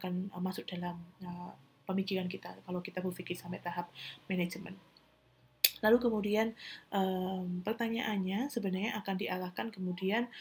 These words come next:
kita tuh butuh nggak sih list belanjaan? Kalau, eh, ini menjadi, eh,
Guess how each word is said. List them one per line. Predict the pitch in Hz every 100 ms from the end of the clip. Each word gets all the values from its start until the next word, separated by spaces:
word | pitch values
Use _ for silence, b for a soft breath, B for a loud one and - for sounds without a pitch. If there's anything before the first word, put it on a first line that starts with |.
| B B -
kita | 214 233
tuh | 285
butuh | - - 269
nggak | 233 185
sih | - 233
list | 196 190 -
belanjaan? | 185 185 180 180 180 180 180
Kalau, | 185 196 185 175 -
eh, | 180 185 196 190
ini | 220
menjadi, | 233 196 185 190
eh, | - 185